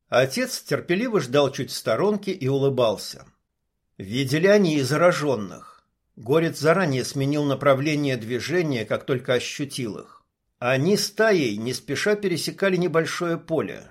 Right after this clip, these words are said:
голов пятнадцать. Вожаком у них был матёрый топтун, который выделялся среди остальных величиной. Разглядывали тварей метров с трёхсот,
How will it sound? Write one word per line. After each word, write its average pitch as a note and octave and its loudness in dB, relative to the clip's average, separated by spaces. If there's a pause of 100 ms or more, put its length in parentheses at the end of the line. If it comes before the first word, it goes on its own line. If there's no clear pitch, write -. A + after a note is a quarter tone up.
(120)
голов E3+ 0
пятнадцать. - -6 (380)
Вожаком C#3+ 2
у F3 2
них F#3 2
был C#3 2
матёрый D3 0
топтун, C#3+ -4 (120)
который C3 0
выделялся B2+ 2
среди C#3 -2
остальных B2 -2
величиной. B2+ -4 (440)
Разглядывали C#3 2
тварей G3+ -2
метров D#3 -2
с - -12
трёхсот, - -4